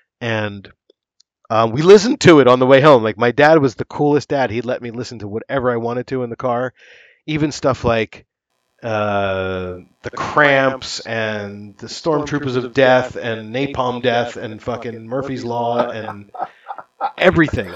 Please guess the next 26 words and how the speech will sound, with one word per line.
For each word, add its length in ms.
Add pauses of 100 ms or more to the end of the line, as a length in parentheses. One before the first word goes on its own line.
(100)
My 140
dad 160
would 100
just 140
let 120
me 80
listen 220
to 80
all 280
of 100
it. 160 (480)
Um, 480 (320)
and 80
I'm 80
getting 260
paid 220
back 240
now 160
because 200
my 120
son 240
likes 200
to 60
listen 280
to, 160
like, 360